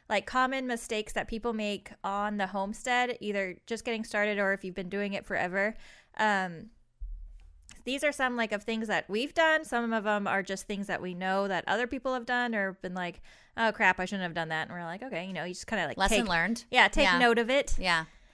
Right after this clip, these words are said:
Speaker 1: Noted.
Speaker 2: But it's nice, it's nice to hear from other
Speaker 1: Mm.
Speaker 2: people's mistakes because hopefully then you won't have to go through as many, hopefully. Um, and even
Speaker 1: Hopefully.
Speaker 2: if you've already started your homestead, hopefully some of this will help
Speaker 1: It
Speaker 2: you
Speaker 1: gives
Speaker 2: out.
Speaker 1: you something to think about.
Speaker 2: Yeah.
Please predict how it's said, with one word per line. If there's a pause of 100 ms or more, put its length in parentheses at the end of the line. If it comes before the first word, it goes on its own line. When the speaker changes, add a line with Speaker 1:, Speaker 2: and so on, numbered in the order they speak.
Speaker 1:
Noted.
Speaker 2:
But
it's
nice,
it's
nice
to
hear
from
other
Speaker 1:
Mm.
Speaker 2:
people's
mistakes
because
hopefully
then
you
won't
have
to
go
through
as
many, (380)
hopefully. (460)
Um, (360)
and
even
Speaker 1:
Hopefully.
Speaker 2:
if
you've
already
started
your
homestead,
hopefully
some
of
this
will
help
Speaker 1:
It
Speaker 2:
you
Speaker 1:
gives
Speaker 2:
out.
Speaker 1:
you
something
to
think
about.
Speaker 2:
Yeah.